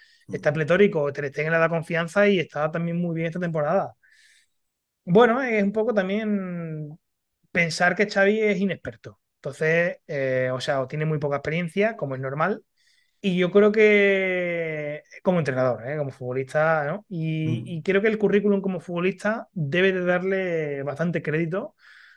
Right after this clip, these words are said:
Speaker 2: porque si hemos visto lo que hemos visto con él, con el campo, creo que él, él puede plasmarlo como entrenador. Entonces,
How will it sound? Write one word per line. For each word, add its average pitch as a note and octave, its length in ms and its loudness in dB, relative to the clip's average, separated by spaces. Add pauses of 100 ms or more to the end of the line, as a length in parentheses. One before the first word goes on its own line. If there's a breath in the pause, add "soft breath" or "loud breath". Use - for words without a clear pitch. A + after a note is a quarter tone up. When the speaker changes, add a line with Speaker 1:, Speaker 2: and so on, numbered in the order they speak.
Speaker 2:
porque C3 280 -6
si C#3 320 -6
hemos E3 200 2
visto F3+ 220 -2
lo E3+ 80 0
que E3 60 0
hemos D3+ 120 2
visto D3+ 200 -4
con D3 160 -4
él, C#3+ 80 -4
con C#3 200 -6
el C3 120 -10
campo, F3 520 0 (140)
creo B2+ 200 -6
que C3+ 380 -2
él, C#3+ 180 -4
él E3+ 140 -2
puede F3 220 2
plasmarlo D3 580 -2
como E3 180 0
entrenador. A2+ 520 -10
Entonces, - 600 -10